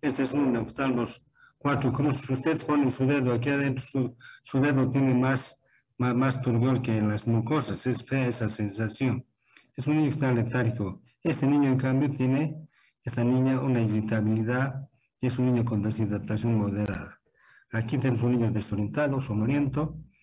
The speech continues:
y es aquel niño que tiene lo que se llama un sensorio alternante. Por ahí uno lo estimula y el niño despierta.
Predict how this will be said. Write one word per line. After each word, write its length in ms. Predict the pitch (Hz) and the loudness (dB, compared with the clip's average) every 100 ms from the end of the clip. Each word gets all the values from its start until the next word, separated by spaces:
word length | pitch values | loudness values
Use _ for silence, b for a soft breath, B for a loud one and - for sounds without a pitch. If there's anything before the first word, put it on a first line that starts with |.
| b b b _ | b b b _
y 200 | - 131 | 0 0
es 100 | 135 | 2
aquel 260 | 123 117 131 | 0 0 2
niño 200 | 131 123 | 2 2
que 80 | 117 | 0
tiene 220 | 127 131 | 2 2
lo 100 | 113 | 0
que 60 | 117 | -2
se 160 | 120 | 0
llama 220 | 127 123 | 2 2
un 60 | 127 | 2
sensorio 440 | 123 113 131 120 | 0 0 0 0
alternante. 520 | 110 110 117 131 110 - | 0 0 0 2 0 -2
Por 140 | 131 | 0
ahí 60 | 131 | 2
uno 220 | 131 120 | 2 2
lo 100 | 113 | 0
estimula 640 | 110 - 131 151 151 156 - _ b b b b - | -2 0 2 2 2 -2 -8 _ b b b b -2
y 100 | 117 | 2
el 60 | |
niño 300 | 131 135 139 | 4 2 2
despierta. 880 | 135 113 113 - - 104 92 - - | 0 -2 -2 -4 -4 -4 -4 -10 -20